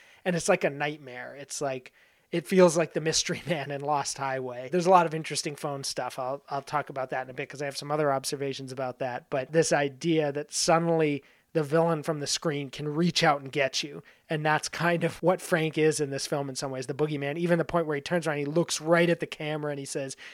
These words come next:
"You're like me." And it's, it's so spooky. It's this transgressive moment.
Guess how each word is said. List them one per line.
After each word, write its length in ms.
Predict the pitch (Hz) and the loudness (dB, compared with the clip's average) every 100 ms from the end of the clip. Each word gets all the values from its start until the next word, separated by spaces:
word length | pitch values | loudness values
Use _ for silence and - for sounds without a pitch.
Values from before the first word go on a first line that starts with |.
| - | -8
"You're 220 | 151 151 | -2 0
like 360 | 143 135 135 131 | 2 0 -2 -8
me." 440 | 135 131 123 117 _ - - - _ - 139 - | -6 -6 -6 -12 _ -20 -20 -20 _ -6 -4 -4
And 160 | 190 165 | -4 -2
it's, 300 | 165 151 - - _ - | -4 -6 -10 -14 _ -2
it's 220 | 185 143 | -2 0
so 300 | - - 185 | -4 4 6
spooky. 520 | 170 - 170 165 151 | 6 2 0 0 -2
It's 140 | 139 - | -4 -4
this 240 | 151 - | -6 -6
transgressive 880 | - - 165 151 135 156 156 - 160 | -6 -2 0 0 -4 2 2 2 -2
moment. 360 | 135 143 143 | -2 -4 -4